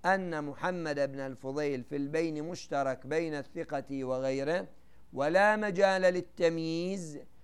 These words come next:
لأنه يحتمل أنه محمد بن الفضيل الأزدي، ويحتمل أنه محمد بن الفضيل بن يسار النهدي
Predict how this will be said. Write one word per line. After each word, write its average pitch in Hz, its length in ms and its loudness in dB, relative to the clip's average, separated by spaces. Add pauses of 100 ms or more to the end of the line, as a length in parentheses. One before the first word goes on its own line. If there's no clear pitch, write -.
(100)
لأنه 160 680 -2
يحتمل 147 580 -4
أنه 151 500 -4
محمد 147 540 -6
بن 139 140 -8
الفضيل 139 560 -4
الأزدي، 160 720 -4 (320)
ويحتمل 147 680 -2
أنه 156 460 -4
محمد 147 520 -6
بن 139 140 -8
الفضيل 143 580 -2
بن 135 100 -8
يسار 139 500 -4
النهدي 175 720 -2